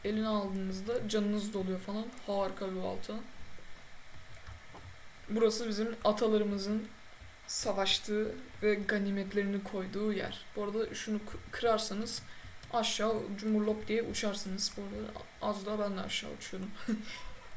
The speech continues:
Ayrı. Evet, devam edelim arkadaşlar. Gördüğünüz gibi burada bir ev var. E, ev var değil.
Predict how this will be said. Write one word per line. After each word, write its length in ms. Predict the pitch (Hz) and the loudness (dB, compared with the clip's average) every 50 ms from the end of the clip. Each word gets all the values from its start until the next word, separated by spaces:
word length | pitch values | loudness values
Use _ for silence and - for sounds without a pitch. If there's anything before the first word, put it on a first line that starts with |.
| - - | 0 2
Ayrı. 320 | - 202 196 190 190 190 214 214 - - - - - - - - - - - - - - - - - - | 4 6 6 4 4 0 -2 -6 -8 -10 -10 -12 -14 -14 -14 -14 -14 -12 -12 -12 -12 -12 -12 -6 2 4
Evet, 380 | 233 233 202 - - - - - - - - | 6 6 6 4 0 -2 -2 -4 -8 -4 -2
devam 300 | 214 214 214 214 208 208 | 2 4 4 4 4 4
edelim 300 | 196 190 196 196 190 190 | 2 0 0 0 0 -2
arkadaşlar. 760 | 190 190 - 233 226 233 233 - - 247 240 240 - - - - - - - - - - - - - - - - - - - - - - - - - - - - - - - - - - - - - - - - - - - - - - - - - 196 196 | -2 -2 -2 -2 0 0 0 0 0 -2 -2 -4 -4 -6 -8 -10 -12 -14 -16 -16 -14 -14 -14 -14 -14 -14 -12 -12 -12 -12 -12 -12 -12 -14 -14 -16 -16 -16 -14 -14 -14 -14 -14 -14 -16 -16 -16 -16 -14 -16 -16 -16 -18 -20 -20 -18 -16 -16 -14 -12 -12 -6 0
Gördüğünüz 500 | 220 214 220 214 214 240 240 240 226 220 | 4 4 6 6 6 4 2 2 2 0
gibi 240 | 208 208 220 226 214 | 0 0 0 -2 0
burada 280 | 214 196 196 202 196 202 | -2 0 0 -2 -2 -2
bir 120 | 226 233 240 - - - - - - - - - - - - | -2 -4 -4 -8 -12 -16 -18 -20 -20 -20 -20 -20 -4 0 2
ev 280 | - 214 208 - 87 | 4 4 4 2 -2
var. 420 | - - - - - - - - - - - - - | -4 -4 -4 -6 -6 -6 -8 -10 -12 -12 -12 -10 -6
E, 300 | - - - - - - | -6 -6 -6 0 4 4
ev 220 | 220 214 202 202 208 | 4 4 4 2 4
var 260 | 226 240 233 214 220 | 4 4 4 4 2
değil. 280 | 226 214 190 190 185 | 2 4 2 2 0